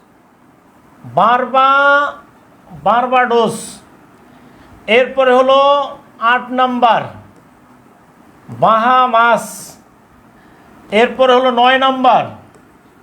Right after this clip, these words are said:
বারমুডা, বারমুডা। বারমুডা ট্রায়াঙ্গেলের নাম শুনছেন না?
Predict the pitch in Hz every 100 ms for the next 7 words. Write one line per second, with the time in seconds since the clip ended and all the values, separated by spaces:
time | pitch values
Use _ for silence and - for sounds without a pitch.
0 | _ _ _ _ _ _ - 120 170 233
1 | 262 262 233 247 262 269 254 247 180 120
2 | - - _ _ _ _ _ - 143 226
3 | 233 233 202 123 120 208 247 262 262 247
4 | 262 269 262 262 254 277 247 277 294 320